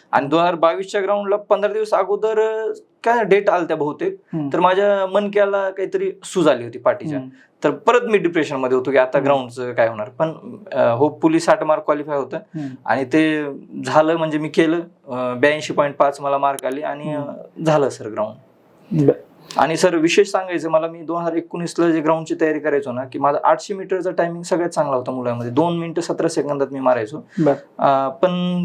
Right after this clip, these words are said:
Speaker 1: नियतीमुळे त्यावेळेस मी झालो नाही, पण
Speaker 2: हम्म.
Speaker 1: आता त्याचा फायदा झाला, मी वी-, बावीसला ग्राउंड चांगलं केलं, सर.
Speaker 2: सर, मुख्य परीक्षा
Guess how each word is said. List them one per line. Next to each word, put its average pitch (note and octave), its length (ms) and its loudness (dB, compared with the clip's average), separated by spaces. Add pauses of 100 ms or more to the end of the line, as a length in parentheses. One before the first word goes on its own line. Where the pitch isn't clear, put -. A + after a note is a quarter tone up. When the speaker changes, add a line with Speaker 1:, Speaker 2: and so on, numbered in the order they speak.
Speaker 1:
नियतीमुळे F#3 540 2
त्यावेळेस F3 280 0
मी F3 60 -6
झालो E3+ 260 0
नाही, D#3+ 180 -6 (120)
पण - 60 -6
Speaker 2:
हम्म. C#3+ 180 4
Speaker 1:
आता E3 200 0
त्याचा D#3+ 260 -2
फायदा D3 180 -2
झाला, D3 200 -6
मी D3+ 160 -10
वी-, C#3+ 220 -4
बावीसला C3+ 440 0 (260)
ग्राउंड D3 240 2
चांगलं C3+ 300 0
केलं, A2+ 180 -10
सर. - 200 -2
Speaker 2:
सर, A#3+ 140 6
मुख्य F3+ 360 6
परीक्षा G3+ 540 2